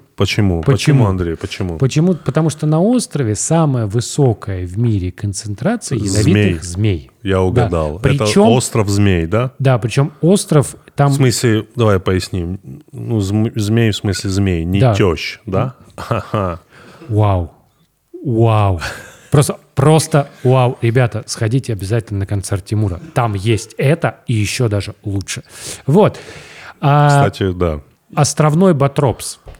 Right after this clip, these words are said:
Speaker 2: Это эндемик, то есть он водится н-, немного где, вот здесь он водится. Вот замечательная змея, замечательный яд, вызывает почти мгновенное омертвление тканей,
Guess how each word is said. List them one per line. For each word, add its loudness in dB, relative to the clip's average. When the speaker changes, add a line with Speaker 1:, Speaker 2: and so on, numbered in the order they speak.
Speaker 2:
Это 0
эндемик, 4
то -4
есть -2
он 0
водится 0
н-, -2
немного 2
где, 0
вот -2
здесь 0
он -4
водится. -4
Вот 2
замечательная 2
змея, 0
замечательный 0
яд, -2
вызывает -2
почти -4
мгновенное 0
омертвление 0
тканей, -4